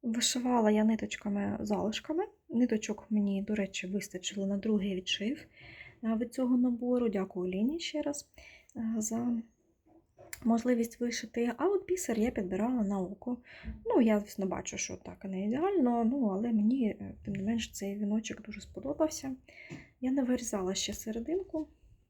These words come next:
як ви тут можете бачити, тому що я думаю, що я би його, мабуть, проклеїла фетром. Тому поки що не вирізаю, потім, ну, з іншого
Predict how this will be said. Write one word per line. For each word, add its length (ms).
як 160
ви 60
тут 140
можете 340
бачити, 560
тому 220
що 180
я 120
думаю, 360
що 200
я 140
би 140
його, 260
мабуть, 380
проклеїла 760
фетром. 520
Тому 200
поки 200
що 140
не 100
вирізаю, 480
потім, 480
ну, 180
з 40
іншого 280